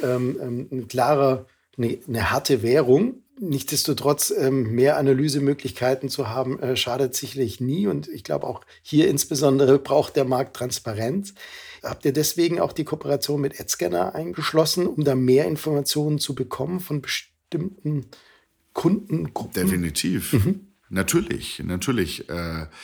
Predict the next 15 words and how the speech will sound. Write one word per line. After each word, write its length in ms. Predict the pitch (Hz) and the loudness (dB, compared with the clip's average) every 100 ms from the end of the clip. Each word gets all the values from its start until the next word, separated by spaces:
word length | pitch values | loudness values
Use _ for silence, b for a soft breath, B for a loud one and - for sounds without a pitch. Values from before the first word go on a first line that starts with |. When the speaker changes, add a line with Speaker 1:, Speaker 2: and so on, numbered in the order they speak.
| B B B B _ | B B B B _
Speaker 2:
denn, 360 | 92 82 82 82 | 2 2 2 -2
äh, 360 | - 82 76 76 | -4 -8 -8 -8
die 500 | - 82 82 78 50 - - | -8 -8 -8 -8 -10 -12 -8
Standardwährung 1500 | - 85 95 110 110 - 90 78 87 95 92 107 120 139 151 - | -4 0 2 2 2 -4 -10 -2 2 2 4 2 0 -6 -12 -10
der 140 | 87 78 | -6 -6
Branche, 500 | 73 78 78 90 160 | -6 -4 -4 -2 -4
und 160 | 160 | -6
das 160 | 76 - | -4 -2
ist 300 | - 107 - | 2 2 0
und 100 | 98 | -2
bleibt 340 | 90 87 90 | 2 0 2
sie 240 | - 135 135 | 2 2 2
auch, 380 | 135 160 190 - | 2 2 -2 -4
die 300 | - 92 - | -8 -6 -4
A-G-F-Messung, 1160 | 92 87 95 92 - - 107 110 139 180 196 | -4 -4 -6 -4 -4 -2 -2 -2 -2 -4 -8